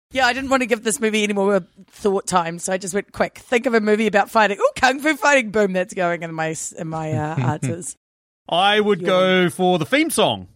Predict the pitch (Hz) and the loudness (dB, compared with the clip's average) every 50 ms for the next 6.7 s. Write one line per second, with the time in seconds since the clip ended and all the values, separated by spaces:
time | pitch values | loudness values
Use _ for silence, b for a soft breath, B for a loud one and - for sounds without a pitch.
0 | _ _ _ - - - - - 277 285 - 330 302 262 180 - 151 135 240 240 | _ _ _ -20 -18 -14 -8 -4 -4 -4 -2 0 0 0 0 0 -2 -2 0 0
1 | 233 233 196 196 - 277 277 254 202 269 262 262 240 - 262 240 214 - - 294 | 0 0 0 0 0 0 0 0 2 0 0 0 0 0 2 2 2 2 2 0
2 | 302 294 - 339 320 302 - 370 330 349 349 339 - 403 392 - 440 415 415 415 | 0 2 2 0 0 0 2 0 2 2 2 2 2 0 0 0 0 0 2 2
3 | 403 392 370 294 226 190 - _ _ _ - 294 254 302 330 330 339 302 320 320 | 4 4 4 2 2 0 -2 _ _ _ -2 -2 0 2 0 0 0 0 0 0
4 | 294 233 233 247 254 262 277 285 302 - - 403 370 285 381 320 247 170 - _ | 2 2 2 2 2 2 2 2 0 0 0 0 0 0 0 0 0 -2 -2 _
5 | _ - 196 214 233 262 269 254 220 254 214 214 - 269 262 254 240 - 254 240 | _ -6 -2 0 2 2 2 2 2 2 0 0 0 2 0 0 0 0 0 0
6 | 214 190 - 226 214 202 196 - 214 202 196 190 185 - | 0 -2 0 0 0 0 0 0 0 0 2 0 -2 -4